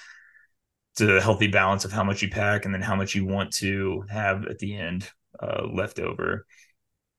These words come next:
Uh, for training, training, Pat and I were kinda confused about what we should be doing, but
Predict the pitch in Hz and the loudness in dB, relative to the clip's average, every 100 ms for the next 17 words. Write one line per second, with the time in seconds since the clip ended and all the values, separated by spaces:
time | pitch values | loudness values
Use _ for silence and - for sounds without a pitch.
0 | _ _ _ _ _ _ _ - 104 104 | _ _ _ _ _ _ _ 2 6 8
1 | 101 98 - 107 - 110 120 135 135 135 | 6 4 2 2 4 6 6 4 0 -4
2 | - _ 120 120 127 113 110 113 107 107 | -16 _ 2 4 4 4 4 6 6 6
3 | 101 101 101 117 - _ - 110 107 98 | 6 4 0 -8 -14 _ 0 2 2 2
4 | 110 107 110 101 104 101 98 101 104 110 | 6 8 8 6 6 6 6 4 2 0
5 | 101 98 107 110 98 98 | 2 4 6 6 6 2